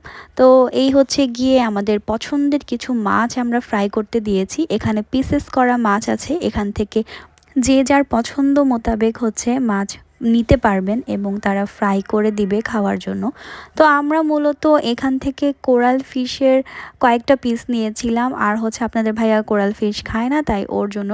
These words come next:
রূপচাঁদা ফ্রাই করা হয়েছিল। And সাথে আমাদের ভাত, ডাল, সালাদ দিয়েছিল তারা, আর হচ্ছে আলুর ভর্তা ছিল। আর আপনাদের ভাইয়া দেখেন already খাওয়া শুরুও করে দিয়েছে, ওর প্রচুর ক্ষুধা লেগেছিল। And আমরা খাওয়া দাওয়া শেষ করে হচ্ছে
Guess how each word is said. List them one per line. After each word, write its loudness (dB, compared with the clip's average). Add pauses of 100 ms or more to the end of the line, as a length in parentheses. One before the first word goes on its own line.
(140)
রূপচাঁদা -2
ফ্রাই 0 (100)
করা 0
হয়েছিল। -2 (540)
And 2 (100)
সাথে 2 (100)
আমাদের 2 (140)
ভাত, 2 (320)
ডাল, 2 (480)
সালাদ 6 (100)
দিয়েছিল 0 (160)
তারা, 2 (240)
আর 0 (100)
হচ্ছে -6 (180)
আলুর 2
ভর্তা -4 (100)
ছিল। -6 (180)
আর 0
আপনাদের -2
ভাইয়া 0
দেখেন -2 (140)
already 0
খাওয়া 0 (100)
শুরুও 0 (100)
করে 0
দিয়েছে, -4 (140)
ওর 6 (140)
প্রচুর 2 (140)
ক্ষুধা 0
লেগেছিল। -4 (600)
And 6
আমরা 4
খাওয়া 4
দাওয়া 4 (120)
শেষ 2 (120)
করে 4
হচ্ছে -2